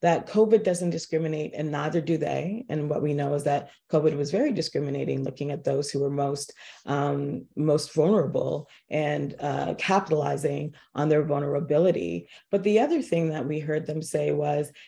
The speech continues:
that, you know, they treated everybody equally, um, and that they were colorblind. They actually said these words, they were colorblind.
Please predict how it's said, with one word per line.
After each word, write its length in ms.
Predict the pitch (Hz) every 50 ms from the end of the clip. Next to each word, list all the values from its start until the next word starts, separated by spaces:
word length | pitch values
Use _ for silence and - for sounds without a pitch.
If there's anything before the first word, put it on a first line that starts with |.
| _ _
that, 340 | - 165 165 160 160 160 - -
you 140 | 165 165
know, 180 | 160 156 147 143
they 180 | 160 160 170 202
treated 340 | 202 - 208 185 185 170
everybody 500 | - 143 156 175 175 175 214 220 - -
equally, 640 | 269 269 - - 190 170 165 156 156 156 156 160 160 - - - - _ -
um, 360 | - 156 151 151 151 147 151 - -
and 120 | 170 165
that 140 | 156 147 -
they 120 | - 147
were 160 | 160 170 190
colorblind. 680 | 180 - - 269 277 269 247 190 170 165 165 170 180 185
They 80 | 185 -
actually 320 | - 165 - - - 175
said 260 | 175 - 190 190 190
these 220 | 190 214 220 196 202
words, 340 | 233 254 247 226 214 180
they 80 | 165 165
were 120 | 160 160
colorblind. 800 | 160 - - 262 277 262 226 180 165 151 151 147 147 151 156 165